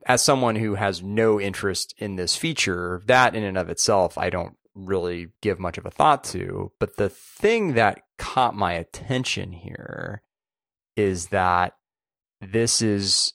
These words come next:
this feature is going to be only rolled out to people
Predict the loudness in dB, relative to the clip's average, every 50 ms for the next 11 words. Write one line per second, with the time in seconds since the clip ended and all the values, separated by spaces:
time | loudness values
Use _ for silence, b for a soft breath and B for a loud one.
0 | _ _ -4 0 0 2 2 2 0 -2 -2 0 0 2 2 2 2 0 -2 -2
1 | 0 0 0 0 -2 -4 -6 -6 -6 -6 -6 -4 -4 -4 -4 -6 -8 -10 _ _
2 | _ 0 2 2 4 4 4 4 4 2 2 4 6 6 6 6 6 6 6 6
3 | 4 2 0 -6 -10 -10 -10 -10 -10 -8 _ -4 -2 0 0 -2 -2 -6